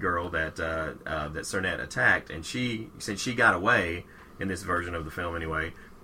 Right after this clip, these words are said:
she apparently has gone to her father and, and, and talked about being attacked by Cernette, and he's gone to the mayor, and, to, and, and they're talking about, okay, something's going on at the professor's house,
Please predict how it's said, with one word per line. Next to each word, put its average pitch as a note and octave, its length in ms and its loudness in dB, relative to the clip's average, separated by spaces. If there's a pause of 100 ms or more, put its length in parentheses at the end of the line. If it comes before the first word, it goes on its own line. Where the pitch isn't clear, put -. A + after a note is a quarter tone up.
she B2 220 0
apparently A2 320 4
has F2 120 -4
gone F#2+ 260 2
to F#2 60 -4
her E2+ 120 -2
father F#2 320 2
and, E2 160 -4
and, D#2+ 280 -8
and E2 140 -8
talked F2+ 220 0
about D#2 180 -4
being E2 160 -6
attacked G#2 360 0
by E2 100 0
Cernette, D#2+ 440 -4
and F2+ 120 -6
he's G2+ 160 0
gone F#2+ 180 2
to F2+ 100 -6
the D2+ 80 -6
mayor, E2+ 480 2 (540)
and, F2 240 0
to, G2+ 160 4
and, F2 240 0
and D#2+ 180 -2
they're D#2+ 140 0
talking G2+ 360 2
about, E2+ 260 2
okay, E2+ 280 0
something's F#2 360 -4
going F2 260 -2
on F2 240 -2
at D#2 100 -4
the D2+ 60 -8
professor's D#2+ 720 -4
house, E2+ 540 0